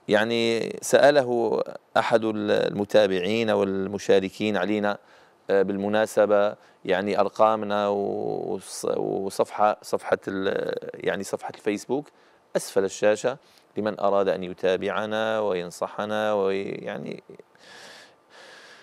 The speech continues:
أهلاً وسهلاً، الباب مفتوح.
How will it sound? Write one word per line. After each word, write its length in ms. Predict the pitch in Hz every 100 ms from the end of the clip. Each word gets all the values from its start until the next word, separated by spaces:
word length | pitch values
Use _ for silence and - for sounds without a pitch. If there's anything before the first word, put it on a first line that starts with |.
| - _
أهلاً 260 | 139 156 139
وسهلاً، 480 | 135 135 131 120 95 _ _ _ _ _ _ _ _ _ _ _ -
الباب 340 | 107 127 123
مفتوح. 580 | 104 - - 87 - -